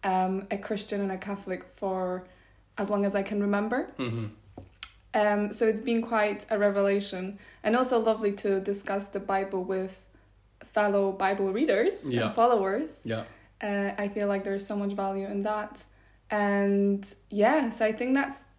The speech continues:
Speaker 1: one of the great things that happened to me recently.
Speaker 2: Okay. I'm, I'm just glad. I just think everyone's all about, you know, like, being themselves. And if you are a person of faith, why shouldn't you be yourself?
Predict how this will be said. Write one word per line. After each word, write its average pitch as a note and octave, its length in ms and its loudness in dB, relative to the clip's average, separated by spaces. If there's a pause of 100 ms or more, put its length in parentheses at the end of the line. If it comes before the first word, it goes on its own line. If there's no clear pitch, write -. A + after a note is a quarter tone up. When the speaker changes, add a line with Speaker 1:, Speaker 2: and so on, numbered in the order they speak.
(100)
Speaker 1:
one A3 180 2
of G#3 120 -2
the G#3 100 -2 (160)
great G3+ 420 2
things F#3+ 220 -4
that F#3 120 -6
happened G3 320 -6
to G3 60 -8
me F3 260 -6
recently. F3+ 340 -4
Speaker 2:
Okay. A2 360 0 (120)
I'm, D3 260 -2
I'm E3 160 4
just A3 220 -2
glad. C3 440 6
I C3 60 2
just D3+ 200 -4
think E3+ 320 0 (1400)
everyone's C#3 560 6
all B2+ 180 8
about, B2 320 2
you A#2+ 60 -2
know, A#2 140 0
like, A2+ 460 -2
being A#2+ 220 0
themselves. C3 720 6
And C3+ 200 -4
if C#3 220 -4
you C3+ 160 6
are B2+ 160 6
a C3+ 60 2
person C3 360 2
of A2+ 100 -4
faith, C#3 560 -2
why A#2 340 -2
shouldn't A#2 440 -6
you A2+ 120 -4
be A2+ 100 -8
yourself? A2 560 -8